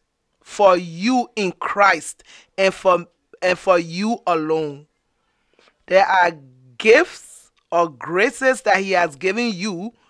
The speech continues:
that others do not have. Not only has he given you unique gifts, he has also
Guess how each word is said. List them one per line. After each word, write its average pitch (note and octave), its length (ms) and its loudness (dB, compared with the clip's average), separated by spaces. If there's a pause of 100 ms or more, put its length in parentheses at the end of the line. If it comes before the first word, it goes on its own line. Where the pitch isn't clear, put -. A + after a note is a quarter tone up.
(320)
that G#3+ 260 2
others C4 380 4
do A#3 140 -6
not B3 180 4
have. C4 400 0 (920)
Not A3+ 360 4
only C4+ 200 0
has A3+ 320 4
he A#3+ 140 -8
given F#3 300 -4
you G3+ 120 -6
unique F3 520 -4
gifts, F3 440 -10 (460)
he G#3 200 -10
has G3 360 2
also A#3+ 400 4